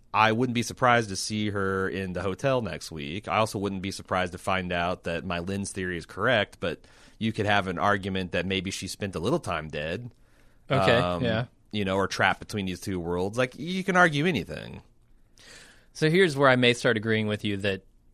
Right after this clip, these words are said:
Speaker 2: showing Nora so early on in the season in this flash forward might have been a bit of a mistake, because I
Speaker 1: Mm-hmm.
Speaker 2: could see
Speaker 1: Well, I, that's not my opinion. That's just something I'm wondering.
Speaker 2: Oh, okay.
Speaker 1: <laughs>
Speaker 2: Uh,
Speaker 1: I wouldn't s-,
Speaker 2: uh, uh,
Speaker 1: advance
Speaker 2: okay,
Speaker 1: that
Speaker 2: well,
Speaker 1: as something I believe in.
Speaker 2: I could lend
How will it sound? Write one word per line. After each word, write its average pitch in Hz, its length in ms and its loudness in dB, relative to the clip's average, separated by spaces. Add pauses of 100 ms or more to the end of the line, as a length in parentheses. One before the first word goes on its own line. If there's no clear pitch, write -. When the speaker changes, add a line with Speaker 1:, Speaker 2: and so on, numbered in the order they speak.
(140)
Speaker 2:
showing 107 500 2
Nora 107 260 0
so - 180 -2
early 104 280 -2
on 104 140 -2
in 101 40 -6
the 98 60 -8
season 104 400 -6
in 98 120 -6
this 92 120 -14
flash 104 300 -4
forward 104 360 -4
might 98 260 -8
have 139 120 -8
been 175 240 -8 (100)
a 170 120 -2
bit 180 200 -8
of 185 80 -10
a 185 40 -6
mistake, 185 420 -4
because 139 260 0
I 120 180 0
Speaker 1:
Mm-hmm. - 40 -10
Speaker 2:
could 127 180 -4
see 170 380 -4
Speaker 1:
Well, 147 120 6
I, 160 80 10 (100)
that's 156 280 4
not 160 240 6
my 123 200 6
opinion. 98 560 0
That's 98 260 0
just 101 140 -6
something 95 320 -4
I'm 82 120 -4
wondering. 80 520 -8 (100)
Speaker 2:
Oh, 110 200 4
okay. - 220 -4 (180)
Speaker 1:
<laughs> - 180 2
Speaker 2:
Uh, 110 400 6 (240)
Speaker 1:
I 127 120 4
wouldn't 131 400 4
s-, 160 80 10
Speaker 2:
uh, - 60 0
uh, 113 80 4
Speaker 1:
advance 117 220 6
Speaker 2:
okay, 131 100 8
Speaker 1:
that 120 80 8
Speaker 2:
well, 131 140 8
Speaker 1:
as 120 60 -2
something 107 180 2
I - 20 4
believe 95 380 0
in. 76 240 -4
Speaker 2:
I 156 80 8
could 156 140 0
lend 143 500 2